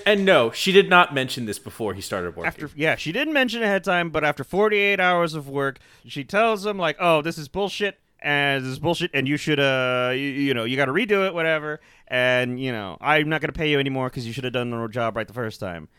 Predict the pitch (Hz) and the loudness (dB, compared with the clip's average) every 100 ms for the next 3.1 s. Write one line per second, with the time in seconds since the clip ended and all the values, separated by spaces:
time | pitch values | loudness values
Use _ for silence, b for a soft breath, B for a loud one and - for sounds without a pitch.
0 | _ _ 113 107 107 131 139 151 151 135 | _ _ -6 -4 -4 -4 -4 -4 -4 -4
1 | 127 - 151 208 262 262 208 165 170 175 | -8 -10 -4 -2 0 -4 -8 -6 -6 -6
2 | 233 202 185 180 170 160 156 b b b | -2 -4 -2 -8 -6 -6 -6 b b b